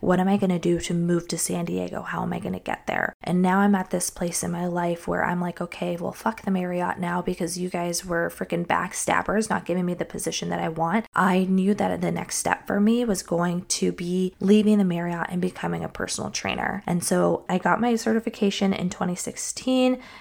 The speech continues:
the day after Thanksgiving. I got hired on to my first, you know, position, um, at this place called True Self Sporting Club, which I am still s-, forever grateful for that place. I got hired there the day after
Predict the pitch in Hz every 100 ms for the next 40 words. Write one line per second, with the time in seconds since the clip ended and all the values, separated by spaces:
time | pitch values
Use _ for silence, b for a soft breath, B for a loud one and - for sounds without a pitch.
0 | B 175 175 170 170 - - 175 185 -
1 | 226 220 226 226 226 B B 180 175 -
2 | - 185 196 202 190 185 190 180 180 170
3 | - 165 165 - - - 185 180 165 165
4 | - - 165 196 - 202 196 - 160 156
5 | 156 - 170 - 170 - - 151 156 B
6 | B - - 208 - - - - 196 208
7 | 208 196 180 - 175 165 - 190 180 -
8 | - - - 185 185 185 - 170 - 180
9 | 180 170 170 165 - - 175 180 185 -
10 | - 165 175 - - 180 175 170 165 175
11 | 180 165 165 165 - 165 165 - 160 156